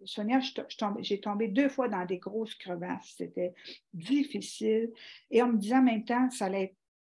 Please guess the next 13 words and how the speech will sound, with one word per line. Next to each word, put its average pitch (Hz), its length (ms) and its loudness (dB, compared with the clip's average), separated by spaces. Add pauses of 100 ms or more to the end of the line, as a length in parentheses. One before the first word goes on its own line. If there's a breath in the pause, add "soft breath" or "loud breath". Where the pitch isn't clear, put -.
(140)
vraiment 196 720 2
difficile. - 420 -8
Ça - 140 -4
allait 208 180 2
être 208 160 -6
long, 226 240 -2
ça 240 140 -4
allait 208 220 0
être 214 120 -2
mon 226 320 4
Everest. 185 640 -4 (720)
Et, 214 360 4
euh, 208 220 2